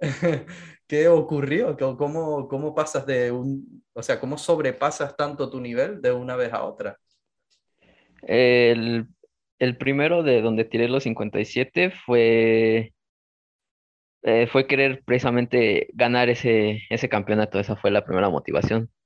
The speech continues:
Speaker 1: Ujú.
Speaker 2: La segunda fue, bueno, ya tengo cincuenta y siete, quiero llegar a ochenta.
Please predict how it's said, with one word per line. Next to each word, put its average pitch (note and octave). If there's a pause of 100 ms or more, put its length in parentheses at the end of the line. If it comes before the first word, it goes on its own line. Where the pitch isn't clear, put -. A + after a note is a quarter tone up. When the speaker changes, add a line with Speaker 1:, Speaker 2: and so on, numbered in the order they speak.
Speaker 1:
Ujú. B2+ (340)
Speaker 2:
La A2+
segunda A#2+
fue, A2
bueno, A2 (220)
ya A2+
tengo B2+
cincuenta G#2
y G#2
siete, A#2 (460)
quiero A#2+
llegar A2
a A2
ochenta. G#2+